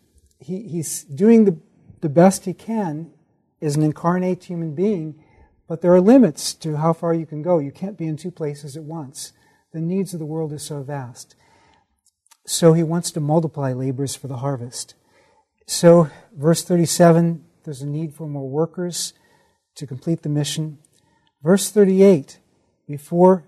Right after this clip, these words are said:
sending the disciples out, he says, "Pray for laborers for the harvest."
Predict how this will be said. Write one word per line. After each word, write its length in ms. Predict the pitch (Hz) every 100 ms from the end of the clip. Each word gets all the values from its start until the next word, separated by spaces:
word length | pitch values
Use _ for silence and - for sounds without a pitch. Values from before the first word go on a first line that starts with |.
| _
sending 640 | - - 175 185 190 196 - -
the 60 |
disciples 580 | 170 185 185 180 180 147
out, 240 | 147 139 135
he 80 |
says, 240 | 127 - 143
"Pray 380 | - - 214 220
for 180 | 202
laborers 420 | 175 175 170 170 -
for 120 | 147
the 100 | 151
harvest." 540 | 165 165 127 - -